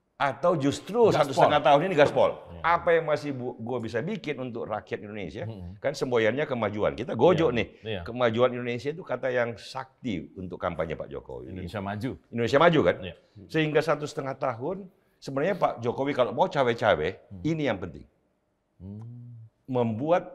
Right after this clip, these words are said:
Speaker 1: situasi, program, langkah, gaspol yang bisa mempercepat kemajuan Indonesia satu setengah tahun terakhir.
Speaker 2: Iya, iya.
Speaker 1: Jangan slowing down, jangan malah beralih ke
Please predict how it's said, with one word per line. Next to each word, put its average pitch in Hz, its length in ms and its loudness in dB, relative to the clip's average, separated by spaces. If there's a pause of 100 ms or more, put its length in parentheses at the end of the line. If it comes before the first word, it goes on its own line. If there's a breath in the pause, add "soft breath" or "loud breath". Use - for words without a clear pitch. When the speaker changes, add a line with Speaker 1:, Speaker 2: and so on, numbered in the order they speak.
(540)
Speaker 1:
situasi, 151 960 -6 (880)
program, 143 840 4
langkah, 139 640 -2 (540 loud breath)
gaspol 143 800 -2 (580)
yang 110 240 -6
bisa 92 280 -8
mempercepat 110 680 -12
kemajuan 71 540 -10
Indonesia 80 640 -6
satu 127 300 -14
setengah 110 300 -10
tahun 87 260 -10
terakhir. 62 380 -14 (300)
Speaker 2:
Iya, 80 160 -16
iya. 78 160 -16
Speaker 1:
Jangan 117 240 2
slowing 139 360 2
down, 196 360 4 (260 loud breath)
jangan 135 300 2
malah 139 380 0
beralih 123 560 -2
ke 120 220 0